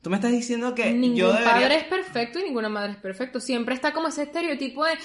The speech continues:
Speaker 2: el papá perfecto que lleva a sus hijas al colegio y él hace el desayuno todas las mañanas y la mamá limpia la casa. ¿Sabes? Como que
Speaker 1: No, pero yo decía así como que si esto require, o sea, como que tú no puedes ser papá, mamá, huevo, por ejemplo, que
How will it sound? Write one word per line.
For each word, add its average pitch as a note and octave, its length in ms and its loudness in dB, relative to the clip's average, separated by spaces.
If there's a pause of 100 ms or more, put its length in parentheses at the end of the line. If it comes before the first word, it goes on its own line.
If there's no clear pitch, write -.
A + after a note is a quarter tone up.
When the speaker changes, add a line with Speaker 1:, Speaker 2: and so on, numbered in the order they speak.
(200)
Speaker 2:
el C4+ 160 0
papá A#3 300 0
perfecto F#3+ 600 -2
que B3 140 -2
lleva A3 180 0
a A#3 60 -4
sus B3+ 220 -10
hijas A3+ 180 -6
al B3+ 120 -8
colegio A3 420 -2
y B3+ 120 0
él A3 80 0
hace A3 200 -4
el A#3+ 60 -4
desayuno A#3 380 -6
todas A#3 140 -4
las B3+ 80 -4
mañanas A#3+ 360 -4
y B3 60 -2
la A3 100 -2
mamá G3+ 220 -6
limpia G#3 340 -4
la G#3+ 160 -2
casa. A3 480 -6 (420)
¿Sabes? B3 340 0
Como A3+ 280 -2
que G#3+ 280 0
Speaker 1:
No, D3+ 120 0
pero C#3 140 0
yo C3+ 120 0
decía C#3+ 300 -2
así F#3 200 -8
como G3+ 180 -4
que F#3 100 -4
si D3+ 140 -6
esto D#3 200 -6
require, F#3+ 340 -2
o C#3+ 40 -4
sea, D3+ 140 -8
como C#3 140 -6
que B2 60 -6
tú B2+ 80 -8
no C#3 80 -4
puedes F#3 180 -4
ser G3+ 120 -8
papá, G3+ 200 -6
mamá, G3+ 260 -4
huevo, D3+ 160 -4
por F#3+ 180 -4
ejemplo, F#3+ 340 -4
que C#3+ 640 -4